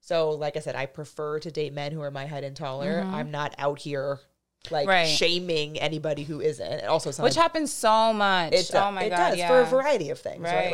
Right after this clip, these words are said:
Speaker 2: Right.
Speaker 1: people get shamed for all sorts of stuff.
Speaker 2: Right.
Speaker 1: So that's my first rule. Like, you
Speaker 2: Mm-hmm.
Speaker 1: can have any preference you want, but we're not making anyone feel bad for not meeting it.
Speaker 2: Right.
Speaker 1: They're not for you.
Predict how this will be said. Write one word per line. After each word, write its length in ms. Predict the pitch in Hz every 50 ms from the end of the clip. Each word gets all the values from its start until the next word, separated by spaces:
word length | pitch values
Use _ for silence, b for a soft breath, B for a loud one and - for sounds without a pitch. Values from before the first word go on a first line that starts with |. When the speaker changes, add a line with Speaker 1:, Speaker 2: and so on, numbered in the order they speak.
| 185
Speaker 2:
Right. 60 | 165 -
Speaker 1:
people 180 | 196 - 190
get 180 | 190 202 - -
shamed 380 | - - 170 170 170 175 165 -
for 160 | - 165 160
all 100 | 160 160
sorts 300 | - - 180 196 185 -
of 60 | 147
stuff. 360 | - - - 101 143 175 185 170
Speaker 2:
Right. 280 | 160 165 160 156 160 - _
Speaker 1:
So 100 | - 175
that's 100 | 175 -
my 100 | 196 180
first 240 | - 170 156 - -
rule. 220 | 135 - 55 64 90
Like, 160 | 147 151 180
you 60 | 170
Speaker 2:
Mm-hmm. 100 | 175 175
Speaker 1:
can 100 | 180 240
have 100 | 233 214
any 140 | 214 214 202
preference 360 | 202 214 196 190 185 175 - 175
you 60 | 170
want, 260 | 170 180 202 208 - - _
but 200 | 170 160 - -
we're 140 | 151 160 160
not 200 | 165 175 - -
making 200 | 170 165 165 151
anyone 280 | 156 156 151 151 151
feel 160 | - - 156 131
bad 240 | 143 143 143 135
for 100 | - 151
not 160 | 139 139 131 139
meeting 220 | 139 139 147 156
it. 180 | 190 247 302 -
Speaker 2:
Right. 280 | 175 165 151 147 147 - _ _ _ _
Speaker 1:
They're 100 | - 165
not 180 | 165 175 - -
for 60 | -
you. 320 | 180 180 208 262 311 320